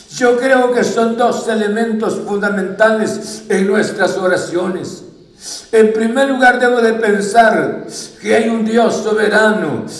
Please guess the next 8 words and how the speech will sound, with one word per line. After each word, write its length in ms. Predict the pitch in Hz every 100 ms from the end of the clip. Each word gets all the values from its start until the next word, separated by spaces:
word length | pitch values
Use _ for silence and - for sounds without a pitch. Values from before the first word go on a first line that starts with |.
| -
un 180 | 202 214
Dios 300 | 226 240 - -
perfecto, 1000 | 220 202 202 226 220 - 180 - - - - -
a 180 | 190 190
quien 220 | 202 214
me 100 | 214
estoy 360 | - - 240 240
dirigiendo 1040 | 233 214 - 226 233 208 170 131 98 -